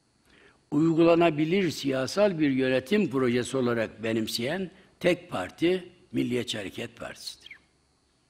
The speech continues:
Partimizin dokuz Şubat bin dokuz yüz altmış dokuzda yılında kuruluşu ile milliyetçilik yalnızca bir aydın hareketi olmaktan çıkmış,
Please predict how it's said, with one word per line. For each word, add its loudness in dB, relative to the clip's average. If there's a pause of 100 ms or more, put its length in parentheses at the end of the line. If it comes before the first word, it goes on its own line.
(480)
Partimizin 0
dokuz 0
Şubat 2
bin 2
dokuz 2
yüz 0
altmış -6
dokuzda -4 (920)
yılında 2
kuruluşu 0
ile -2 (100)
milliyetçilik 0 (1120)
yalnızca 4
bir 2
aydın 2
hareketi -2
olmaktan -2
çıkmış, -4